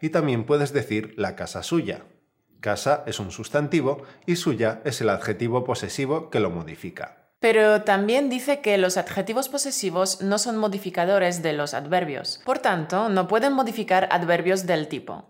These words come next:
Speaker 2: cerca, lejos, delante, detrás, encima, debajo, enfrente. Entonces, puedes decir detrás de María,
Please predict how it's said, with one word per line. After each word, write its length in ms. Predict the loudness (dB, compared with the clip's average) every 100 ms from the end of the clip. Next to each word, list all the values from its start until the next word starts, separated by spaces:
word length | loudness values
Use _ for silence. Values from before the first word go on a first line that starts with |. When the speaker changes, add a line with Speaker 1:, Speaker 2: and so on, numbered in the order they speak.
| _
Speaker 2:
cerca, 680 | -4 0 0 -2 -6 -6 -2
lejos, 580 | 2 2 0 -6 -6 -4
delante, 640 | -2 2 2 0 -4 -10 -12
detrás, 640 | -6 -4 -2 -4 -4 -10 -16 _ _
encima, 720 | -6 -6 -2 -2 -2 -6 -14 _
debajo, 720 | -2 2 4 4 0 -8 -12 -10
enfrente. 760 | -10 -8 0 0 0 -4 -10 -14 _ _ _ _ -20 -20 -20 -20 _ _
Entonces, 840 | -2 0 0 -2 -8 -4 -4 -6 0
puedes 300 | 2 2 0
decir 520 | -2 -4 -6 -8 -6
detrás 500 | 0 2 2 2 2
de 80 | 2
María, 540 | 2 4 2 0 -2